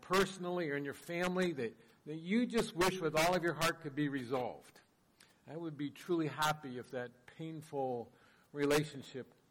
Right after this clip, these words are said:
could be fixed. Some of you, either yourself or, again, someone in your family or close circle of friends,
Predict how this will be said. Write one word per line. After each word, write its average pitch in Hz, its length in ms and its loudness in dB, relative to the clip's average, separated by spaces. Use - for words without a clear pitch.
could 117 140 -14
be 110 80 -10
fixed. - 760 -16
Some 196 300 2
of 190 120 2
you, 220 360 -2
either 139 320 -4
yourself 147 680 2
or, 117 140 -4
again, 127 360 -2
someone 139 320 -6
in 143 100 -6
your 139 100 -6
family 160 400 -2
or 120 80 -2
close 151 380 0
circle 156 300 -2
of 143 100 -4
friends, 180 600 -4